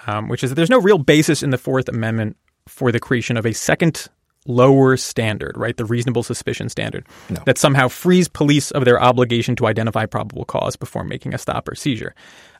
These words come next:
Speaker 1: It's true that the Fourth Amendment refers to, quote, "unreasonable searches and seizures," but what mo-, makes the most sense, I think, to me, uh, and I think there's really no other way to read it, is that those two terms are linked, right?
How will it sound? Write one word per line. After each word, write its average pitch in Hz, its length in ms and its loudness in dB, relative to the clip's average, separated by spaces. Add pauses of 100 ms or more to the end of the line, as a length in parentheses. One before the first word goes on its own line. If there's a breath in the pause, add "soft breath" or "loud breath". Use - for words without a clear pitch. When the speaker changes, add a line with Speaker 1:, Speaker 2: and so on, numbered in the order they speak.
(120)
Speaker 1:
It's - 160 -4
true 226 160 -2
that 190 80 4
the 156 80 2
Fourth 165 200 4
Amendment 139 320 0
refers 131 400 -4
to, 123 140 -6
quote, 120 320 -2 (140)
"unreasonable 139 720 2
searches 127 320 -2
and 107 100 -6
seizures," 127 440 -4 (320 loud breath)
but - 80 -4
what 196 120 2
mo-, 254 140 4 (100)
makes 226 300 0
the 180 60 -2
most 165 260 4
sense, 156 300 2
I 120 80 0
think, 123 280 -6
to - 100 -8
me, 123 400 0
uh, 110 300 -2
and 110 260 -6 (400)
I 123 80 -2
think 123 260 -6
there's 127 160 0
really 139 160 2
no 127 220 4
other 123 200 4
way 110 140 -2
to 123 80 -4
read 139 240 2
it, 117 140 4 (420 soft breath)
is 151 120 2
that 143 200 4 (580)
those 156 240 4
two 151 120 4
terms 131 240 2
are 120 100 2
linked, - 360 -10
right? 120 260 -4